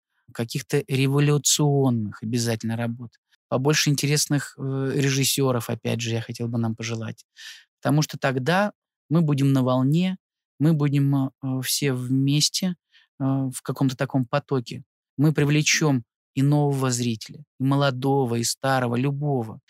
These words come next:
Чем разнообразнее будет наш репертуар, тем будет интереснее и зрителям приходить, э,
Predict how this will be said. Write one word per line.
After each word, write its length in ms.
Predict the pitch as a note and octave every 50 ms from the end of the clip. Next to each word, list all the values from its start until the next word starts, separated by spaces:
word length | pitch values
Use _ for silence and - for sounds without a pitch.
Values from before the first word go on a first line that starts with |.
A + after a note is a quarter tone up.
| _ _ -
Чем 240 | - - D#3 D3+
разнообразнее 720 | C#3+ C#3 C#3 C3+ C#3 C#3+ C#3+ C#3 C#3+ C3+ B2 A#2+ A#2 A#2 A#2
будет 260 | A#2+ A#2+ A#2 A2+ A2+ _ -
наш 280 | B2 B2 B2+ A#2+ - -
репертуар, 600 | A#2 A#2 - - A2+ - - C#3+ E3+ F#3 G3 - _ _ _ _ _ _ _ _ _ _ _ -
тем 260 | - - D#3 E3 D3
будет 260 | D3 C3+ B2+ A#2 -
интереснее 680 | A#2+ A2+ - A#2+ C3 C#3+ D3 - - B2+ A#2 A#2 A#2
и 180 | B2+ A#2+ A#2 A#2
зрителям 400 | A2 A2 A#2+ C#3+ - - B2 A2+
приходить, 640 | A2+ A#2 A2+ - A#2 A2+ A#2 A#2 A#2 - - - _ -
э, 40 | C3